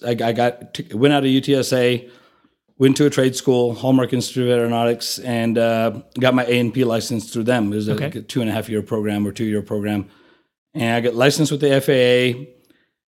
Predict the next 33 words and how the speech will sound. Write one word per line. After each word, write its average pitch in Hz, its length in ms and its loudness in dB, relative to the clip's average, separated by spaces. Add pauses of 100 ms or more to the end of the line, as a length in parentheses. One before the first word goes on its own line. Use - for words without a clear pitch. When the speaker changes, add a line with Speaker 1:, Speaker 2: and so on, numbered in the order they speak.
(140)
Speaker 1:
and 117 420 0
started 127 320 2
working 127 520 2
for 120 640 2
a 110 80 -4
company 123 680 2
in 117 680 -2 (320)
San 131 200 2
Antonio 127 360 0
called 113 220 -2
Standard 123 360 0
Aero. 151 460 0 (640)
And 123 120 2
they're 123 140 4
an 120 100 0
affiliate 165 500 2
of 123 120 0
Lockheed 127 460 0
Martin. 117 480 -2 (100)
Speaker 2:
Okay. 151 240 -6 (460)
Speaker 1:
Um, 120 420 2
Lockheed 147 280 4
Martin, 151 500 4
they 135 100 6
would 143 160 4
overhaul 131 540 2
the 123 200 0
F 127 140 0
twenty-two 135 440 0
fighter 131 260 0
jet 143 260 2
or 123 80 -2
the 110 380 -4